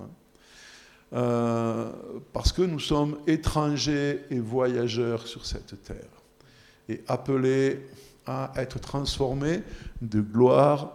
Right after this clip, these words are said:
en gloire, de changement en changement, mais en se rappelant bien que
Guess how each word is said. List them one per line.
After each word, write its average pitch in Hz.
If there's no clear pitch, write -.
en 104
gloire, 101
de 82
changement 123
en 113
changement, 120
mais 185
en 139
se -
rappelant 147
bien 156
que 151